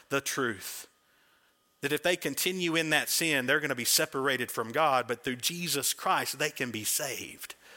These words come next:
That's love. That's the love that we have to have for one another. And if we don't have that love for one another to have those hard conversations with each other,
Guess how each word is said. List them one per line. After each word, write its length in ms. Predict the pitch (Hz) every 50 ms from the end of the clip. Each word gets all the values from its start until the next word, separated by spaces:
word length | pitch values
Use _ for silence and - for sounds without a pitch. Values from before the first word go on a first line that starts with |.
| - - - - - - _
That's 400 | - - 180 202 190 156 - -
love. 640 | 135 143 151 160 147 127 104 92 90 90 - - - _ _ _ _ _ _ _ _ _ _ _ _ _ _ _ _ _ _ _ -
That's 280 | 175 208 233 220 -
the 100 | - 202
love 380 | 185 170 160 175 196 196 202 170
that 180 | - - 135 135
we 200 | 160 196 196 175
have 320 | 147 - 175 170 - -
to 100 | - 151
have 380 | 143 151 165 165 156 156 147 -
for 120 | 151 151
one 200 | 139 151 147 135
another. 500 | 127 131 147 151 147 143 117 113 104 - - - - _ _ _ _ _ _ _ _ _ _ _ _ _ _ _ _ _ _ _ -
And 120 | - 185
if 80 | 175 156
we 120 | 190 240
don't 200 | 262 247 220 -
have 220 | 214 240 254 226 175
that 220 | 220 233 208 185
love 300 | 180 202 220 240 233 -
for 160 | - 220 220
one 220 | 214 226 233 226 208
another 320 | 190 196 214 233 226 214
to 100 | 196 170
have 240 | 151 220 226 202 156
those 240 | 180 208 233 226 -
hard 300 | - 214 226 233 226 -
conversations 720 | 233 226 220 208 196 - 226 226 233 - - 214 208 180
with 160 | 196 202 -
each 200 | 202 190 165 -
other, 320 | - - 240 240 269 262